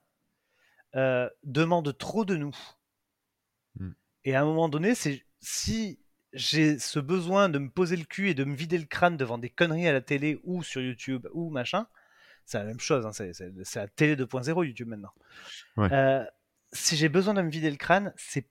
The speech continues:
Speaker 1: peut-être justement que, euh, on me l'a trop bourré par ailleurs. Donc, comment est-ce que je peux altérer mon mode de vie,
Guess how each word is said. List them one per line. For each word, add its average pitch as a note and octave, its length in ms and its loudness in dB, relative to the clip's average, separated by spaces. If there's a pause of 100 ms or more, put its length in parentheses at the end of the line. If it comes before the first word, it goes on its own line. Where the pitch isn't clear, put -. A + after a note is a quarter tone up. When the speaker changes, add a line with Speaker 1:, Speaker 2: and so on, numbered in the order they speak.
Speaker 1:
peut-être - 520 2
justement E3 680 -4 (520)
que, G3 480 6
euh, B2+ 520 4 (280)
on E3 100 4
me D3+ 80 4
l'a D3+ 100 10
trop - 220 -2
bourré F3+ 480 0 (480)
par B2+ 180 2
ailleurs. B2+ 460 0 (480)
Donc, E3 300 2 (280)
comment G#3 340 6
est-ce F#3 140 2
que F3+ 100 0
je D#3+ 140 2
peux F3 480 -2 (500)
altérer E3+ 540 6
mon E3 140 4
mode D3 200 0
de C3 100 2
vie, F3 280 -2